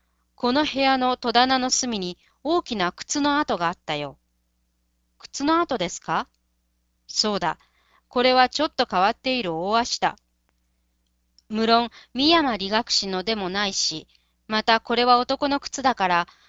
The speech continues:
この部屋のダリア嬢のものでもない。寸法から背丈を計算して出すと、どうしても五尺七寸はある。それから、ゴムのかかとの摩滅具合から言って、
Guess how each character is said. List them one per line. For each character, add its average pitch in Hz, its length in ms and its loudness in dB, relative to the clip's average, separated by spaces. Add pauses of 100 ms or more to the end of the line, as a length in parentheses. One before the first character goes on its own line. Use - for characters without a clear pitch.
(120)
こ 233 140 -4
の 262 120 0
部 254 80 -4
屋 269 240 0
の 190 160 -2
ダ 190 140 2
リ 240 140 2
ア 269 60 4
嬢 214 240 -2
の 175 100 -4
も 170 120 -6
の 180 120 -4
で 214 120 -4
も 180 100 -6
な 160 200 -6
い。 135 100 -18 (720)
寸 302 320 -2
法 320 200 0
か 233 120 -2
ら 196 100 2
背 269 160 -2
丈 254 300 -2
を 165 100 -4
計 208 220 -6
算 208 260 -4
し - 80 -10
て 202 140 -4
出 190 140 -2
す - 140 -14
と、 165 220 -6 (380)
ど 233 140 0
う 294 60 -2
し - 80 -2
て 202 140 -4
も 175 240 -4 (100)
五 196 140 -4
尺 269 260 -2
七 220 260 0
寸 196 260 -6
は 156 180 -2
あ 156 40 -2
る。 135 160 -16 (920)
そ - 180 -6
れ 262 120 0
か 233 140 2
ら、 220 200 2 (260)
ゴ 285 160 2
ム 311 140 2
の 220 140 -4
か 196 160 -10
か 226 160 0
と 220 160 -4
の 208 240 -2 (260)
摩 208 160 -4
滅 277 340 -4
具 262 200 -2
合 208 120 0
か 180 140 -6
ら 160 80 -4
言 160 80 -6
っ 165 40 -16
て、 - 340 -8